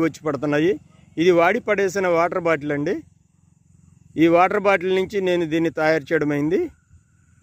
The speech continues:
ప్రతి రైతు కూడా ఇట్లా తయారు చేసుకొని, ఐదు వందల రూపాయల ఖర్చుతోటి దీన్ని తయారు చేసుకొని ప్రతి చేలో కూడాను పెట్టుకుంటారని నేను కోరుకుంటున్నాను. మీరు పక్కకు రండి బాగా. ఇదండి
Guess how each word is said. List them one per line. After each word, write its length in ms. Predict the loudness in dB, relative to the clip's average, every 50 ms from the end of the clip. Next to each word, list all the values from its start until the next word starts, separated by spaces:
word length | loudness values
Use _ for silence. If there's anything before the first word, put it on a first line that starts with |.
| _ _ _ _ _ _ _ _ _ _ _ _ _ _ _ _ _ _ _ _ _ _ _ _ _ _ _ _ _ _ _ _ _
ప్రతి 240 | -2 -2 2 4 4 4 4
రైతు 180 | 4 2 2 2 0 2
కూడా 120 | 2 2 0 0
ఇట్లా 180 | 0 -2 -2 0 0 0
తయారు 200 | 0 0 0 -2 -2
చేసుకొని, 400 | -4 -4 -4 -4 -6 -2 0 0 2 2 2
ఐదు 100 | 2 0 0
వందల 180 | 0 0 0 0 0
రూపాయల 280 | -2 -2 0 -2 -2 -2 -2
ఖర్చుతోటి 460 | -4 -6 -6 -8 -8 -8 -6 -4 -4 -2 -2
దీన్ని 180 | 0 0 0 0 0 0
తయారు 220 | 2 2 0 -2 -2 -4
చేసుకొని 460 | -6 -6 -4 -2 -2 0 0 0 0 -2 -4 -10 -12 -6
ప్రతి 280 | -4 -4 -2 -2 -4 -4 -2 0
చేలో 200 | 2 2 2 2 2 2
కూడాను 260 | 0 0 2 0 0 -2 -2
పెట్టుకుంటారని 720 | -4 -4 -2 -4 -4 -2 -2 0 0 0 0 0 0 -2 -2 -4 -6 -10 -16 _ _ _ _ _ _ _ _ _ -8
నేను 160 | -8 -4 0 2
కోరుకుంటున్నాను. 640 | 2 2 2 0 -2 -2 -2 0 0 0 0 0 -2 -4 -8 _ _ _ _ _ _ _ _ _ _ _ -12 -12
మీరు 140 | -10 -10 -10
పక్కకు 260 | -12 -14 -14 -16 -14 -12
రండి 220 | -12 -12 -12 -12 -14 -18 _ _ -12 -10
బాగా. 180 | -10 -10 -10 -10 -14 -16 -20 _ _ _ -20 _ _ _ _ _ _ _ _ _ _ -20 -20 _ _ _ _ -20 -20 -20 -20 _ _ _ -20 -20 -20 -20 -20 -20 -20 -18 -10 -4
ఇదండి 280 | 0 2 2 2 2 0